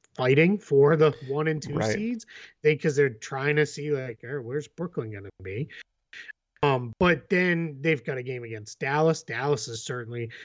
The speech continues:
Speaker 1: battling. They do have a game against the Nets, which that could turn into a pretty big game. And then they have a game against the Hawks, which the Hawks are, they're, they're not gonna catch the Cavs, but they're trying to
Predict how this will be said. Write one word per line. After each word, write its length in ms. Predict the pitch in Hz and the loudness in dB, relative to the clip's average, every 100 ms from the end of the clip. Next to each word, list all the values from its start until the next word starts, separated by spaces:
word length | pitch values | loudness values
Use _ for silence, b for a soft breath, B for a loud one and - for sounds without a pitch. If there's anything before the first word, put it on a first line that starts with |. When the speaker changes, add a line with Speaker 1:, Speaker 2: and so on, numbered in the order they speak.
| B | B
Speaker 1:
battling. 420 | 127 120 120 120 | 0 0 2 0
They 100 | 117 | 2
do 180 | 117 120 | 2 2
have 220 | 120 151 | 4 6
a 60 | 156 | 4
game 240 | 151 160 | 6 4
against 320 | 160 160 156 - | 6 4 2 -2
the 100 | 131 | 0
Nets, 400 | 147 131 - - | 0 0 -4 -10
which 160 | 113 | -10
that 220 | 120 113 | -8 -10
could 120 | - 120 | -8 -6
turn 220 | 131 120 | -6 -6
into 240 | 113 131 | -8 -6
a 40 | 110 | -6
pretty 200 | 131 117 | -4 -4
big 220 | 113 113 | -2 -2
game. 240 | 110 107 104 B B - | 0 -2 -4 B B 2
And 100 | 143 | 6
then 120 | 147 | 6
they 80 | 127 | 4
have 100 | 117 | 0
a 60 | |
game 180 | 117 120 | -4 -6
against 240 | 113 107 | -6 -8
the 60 | - | -10
Hawks, 560 | 101 233 233 143 - - | -2 2 4 4 0 -4
which 240 | 127 - | -6 -4
the 100 | 151 | -4
Hawks 380 | 170 208 226 - | -2 -4 -4 -2
are, 240 | 208 202 - B B | 0 0 -4 B B
they're, 160 | - 208 | 6 6
they're 120 | 180 | 6
not 160 | 208 226 | 4 2
gonna 160 | 196 | 0
catch 280 | 180 185 - | 0 -2 -4
the 100 | 143 | -10
Cavs, 500 | - 180 165 139 135 | -8 -4 -2 -4 -8
but 160 | 131 131 | -10 -4
they're 160 | 160 | -2
trying 300 | 170 175 151 | -2 -4 -6
to 240 | 135 123 | -8 -12